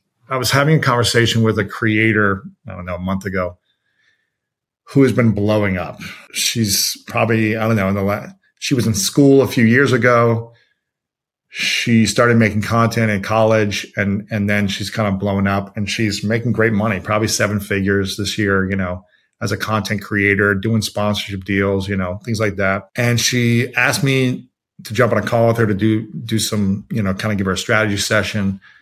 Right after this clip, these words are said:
And she just didn't know exactly where she wanted to go,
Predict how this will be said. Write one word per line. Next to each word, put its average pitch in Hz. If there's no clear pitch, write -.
And 131
she -
just 143
didn't 160
know 131
exactly 107
where 95
she -
wanted 87
to -
go, -